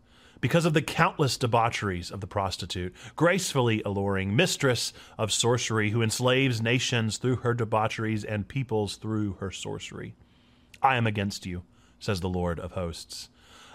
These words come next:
and will lift up your skirts over your face, and I will let nations look on your nakedness and kingdoms on your shame. I will throw filth at you and treat you with contempt and make you a spectacle. Then all who see you will shrink from you and say,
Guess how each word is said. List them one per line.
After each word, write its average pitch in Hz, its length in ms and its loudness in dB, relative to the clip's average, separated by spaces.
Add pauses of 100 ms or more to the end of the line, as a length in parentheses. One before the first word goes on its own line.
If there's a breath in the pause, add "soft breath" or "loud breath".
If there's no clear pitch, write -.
and 131 80 4
will 147 100 4
lift 185 400 2
up 151 220 2
your 131 160 2
skirts 127 420 0
over 123 220 2
your 104 180 2
face, 113 400 0
and 123 140 2
I 127 120 6
will 147 140 4
let 147 180 2
nations 165 600 4
look 156 240 2
on 147 120 6
your 143 140 4
nakedness 143 540 4
and 151 160 4
kingdoms 190 460 4
on 127 220 0
your 120 200 2
shame. 95 420 -8 (640 soft breath)
I 110 100 2
will 104 140 0
throw 101 200 0
filth 101 340 -4
at - 160 -10
you 82 200 -8 (440)
and 113 120 0
treat 127 340 0
you 107 80 0
with 98 160 -4
contempt 90 560 -6 (400 soft breath)
and 87 160 -4
make 98 280 -2
you 80 240 -8 (140)
a - 60 -12
spectacle. - 640 -10 (640 soft breath)
Then 139 180 4
all 147 380 4
who 151 120 4
see - 200 -2
you 82 240 -6 (240)
will 107 100 0
shrink 113 380 -2
from 92 160 -4
you 92 100 -2
and 90 100 -2
say, 80 360 -8